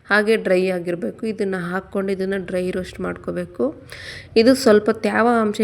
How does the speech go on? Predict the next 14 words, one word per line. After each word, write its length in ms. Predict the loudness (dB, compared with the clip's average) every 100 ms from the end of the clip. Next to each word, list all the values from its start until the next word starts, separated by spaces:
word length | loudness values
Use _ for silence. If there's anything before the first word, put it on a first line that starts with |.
| 2
ಏನಾದರೂ 280 | 2 0 0 -2
ಇದ್ದರೆ 220 | -2 0 0
ನುಗ್ಗೆ 280 | -2 0 0 0
ಸೊಪ್ಪು 340 | -4 -2 -4 -2
ಚೆನ್ನಾಗಿ 400 | -2 -2 -2 -4 0
ಡ್ರೈ 180 | 0 0 -2
ಆಗಲ್ಲ, 220 | -2 -2 -2 -2
ಫುಲ್ಲು 280 | 0 0 2 2 0 -2
ಸೊಪ್ಪು 280 | -4 -2 0 0
ಬೆಂದೋಗ್ಬಿಡುತ್ತಲ್ಲ, 680 | 0 -2 -4 -10 -6 -6 -4
ಆ 20 | -4
ರೀತಿ 200 | -6 -4 -6
ಆಗಿಬಿಡುತ್ತೆ. 480 | -6 -8 -8 -6 -8 -8 -14 -18 -18 -20 -12 -4
ಹಾಗಾಗಿ 340 | 0 0 -2